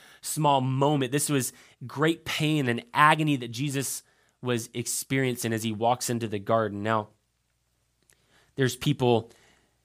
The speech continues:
in our world that are experiencing great pain and great agony. We see that, uh, in different countries like Italy and China and some of the countries in Europe that are going through challenges with the coronavirus and things that are going on.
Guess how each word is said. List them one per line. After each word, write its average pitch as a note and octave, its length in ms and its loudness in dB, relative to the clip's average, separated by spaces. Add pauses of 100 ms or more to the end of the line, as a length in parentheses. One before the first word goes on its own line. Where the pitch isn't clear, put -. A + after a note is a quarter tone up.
(240)
in A#2 100 -2
our A#2 140 4
world A#2+ 320 4
that A2+ 100 2
are A2 80 0
experiencing A2+ 600 -2
great A2 320 -4
pain G#2+ 280 -4
and G2+ 140 -6
great G2+ 300 -6
agony. F2+ 500 -6 (560)
We G#2 100 -6
see A2+ 260 0
that, G#2 300 4 (380)
uh, F#2+ 300 -6
in G2+ 140 -4
different G#2+ 280 -2
countries A2 320 -4
like G2+ 220 -2
Italy G#2+ 420 2
and F2 220 -10 (480)
China G#2 400 0
and F#2 240 -4
some A2 140 -4
of G#2 40 -2
the G2 140 -4
countries A2+ 400 -4
in G2+ 100 -2
Europe G#2 360 2
that G#2 120 0
are G2+ 220 -2 (240)
going A#2 180 2
through A2 140 -4
challenges A2+ 500 0
with A2 120 -4
the A2+ 80 -6
coronavirus G#2+ 840 -2
and G2 160 -8
things A#2+ 180 -2
that A2 80 -6
are A2+ 60 -2
going A2 260 -2
on. A2 240 -2